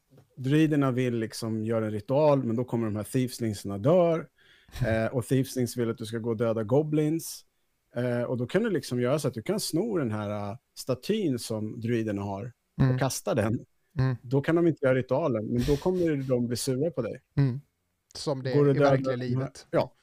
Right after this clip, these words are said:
Speaker 1: Går du döda de här goblinsarna så händer andra saker.
Speaker 2: <laughs>
Speaker 1: Eh, och till exempel,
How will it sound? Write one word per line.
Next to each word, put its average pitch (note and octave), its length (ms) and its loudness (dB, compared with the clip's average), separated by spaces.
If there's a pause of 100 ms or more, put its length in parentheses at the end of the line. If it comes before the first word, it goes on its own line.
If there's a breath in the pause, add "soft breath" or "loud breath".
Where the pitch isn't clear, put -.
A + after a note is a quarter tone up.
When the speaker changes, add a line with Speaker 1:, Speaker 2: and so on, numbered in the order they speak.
(1000 loud breath)
Speaker 1:
Går C3+ 180 4
du C#3 60 6
döda C3 360 4
de B2+ 140 2
här B2 100 2
goblinsarna C3+ 680 0
så A2 360 -6
händer A2+ 280 -2
andra A2 280 -4
saker. A#2 500 -12 (440)
Speaker 2:
<laughs> - 20 6
Speaker 1:
Eh, G#2 400 2
och C#3 140 -2
till D#3 100 -4
exempel, C3+ 560 -4